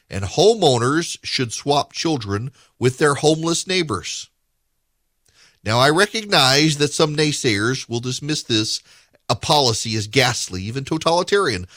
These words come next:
but my proposal is quite modest, a fusion of traditional philosophy and today's most common political obsessions. In his Republic, Plato adopted Socrates' sage advice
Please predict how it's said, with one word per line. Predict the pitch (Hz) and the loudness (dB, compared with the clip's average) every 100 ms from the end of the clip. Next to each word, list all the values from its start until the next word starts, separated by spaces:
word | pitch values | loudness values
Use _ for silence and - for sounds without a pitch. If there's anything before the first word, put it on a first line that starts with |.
| - - | -20 -12
but | 101 | -2
my | 143 | 0
proposal | 240 240 151 127 135 135 | 0 0 2 2 2 -4
is | |
quite | - 160 151 | 0 -2 0
modest, | 175 185 131 - | -2 -2 -2 -4
a | |
fusion | 104 143 151 143 202 | -8 -4 -2 -2 -4
of | 185 | -6
traditional | - 131 135 - 151 | -8 -6 -6 -4 -6
philosophy | - 143 113 107 120 131 175 - _ _ _ - | -2 -2 0 -2 -8 -10 -12 -14 _ _ _ -8
and | 123 | -6
today's | 131 135 143 165 | 2 4 4 2
most | 147 151 - | 2 0 0
common | - 127 143 | 0 0 0
political | 143 143 127 156 | -2 -4 -2 -6
obsessions. | 156 - 190 - 95 82 - - | -6 -2 0 0 -4 -10 -10 -8
In | 110 | -2
his | 117 135 | 0 0
Republic, | 156 165 226 208 165 - - _ _ _ _ _ _ _ | -2 2 2 6 2 2 -18 _ _ _ _ _ _ _
Plato | - 170 233 202 | 0 4 6 4
adopted | 156 190 - 151 | 6 4 2 -2
Socrates' | - 160 - 151 147 - | 0 0 -2 -6 -4 -2
sage | 147 143 139 | -2 -2 -4
advice | 135 165 160 107 - | -2 0 0 -2 -10